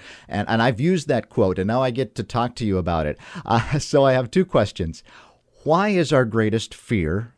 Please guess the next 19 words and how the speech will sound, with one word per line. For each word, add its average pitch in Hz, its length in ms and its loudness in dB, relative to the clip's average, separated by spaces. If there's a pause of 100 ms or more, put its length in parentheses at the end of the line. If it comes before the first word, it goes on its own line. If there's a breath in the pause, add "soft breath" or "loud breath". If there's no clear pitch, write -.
that 98 180 0
we 104 160 2
are 98 120 4
powerful 110 840 -2
beyond 92 320 2
measure? 82 460 -2
And 113 260 2 (300)
is 170 180 0
there 214 160 4
a 190 60 2
connection 147 580 -4
between 113 640 -2
that 104 400 -6
thesis - 720 -6 (340 soft breath)
and 92 240 0
this, 113 240 0
your 104 140 0
latest 101 360 0
book, 95 300 -4